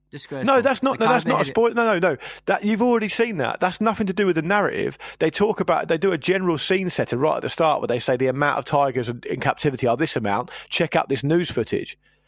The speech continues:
Speaker 2: And it's a
Speaker 1: Right.
Speaker 2: person that doesn't feature in the series. You don't, you don't meet him or anything.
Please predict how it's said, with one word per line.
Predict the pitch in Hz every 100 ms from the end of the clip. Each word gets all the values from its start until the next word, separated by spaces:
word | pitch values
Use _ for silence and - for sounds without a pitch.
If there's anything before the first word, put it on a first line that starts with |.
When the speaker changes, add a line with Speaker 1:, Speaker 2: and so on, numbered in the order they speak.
| _ -
Speaker 2:
And | 139
it's | 127
a |
Speaker 1:
Right. | 139
Speaker 2:
person | 151 190 165
that | 160
doesn't | 170 170
feature | - 185 202 - 143
in | 139
the |
series. | 117 165 165 - 135 135
You | 151
don't, | 185 - -
you | 175
don't | 180
meet | 127 175 -
him | 107
or | 95
anything. | 85 113 151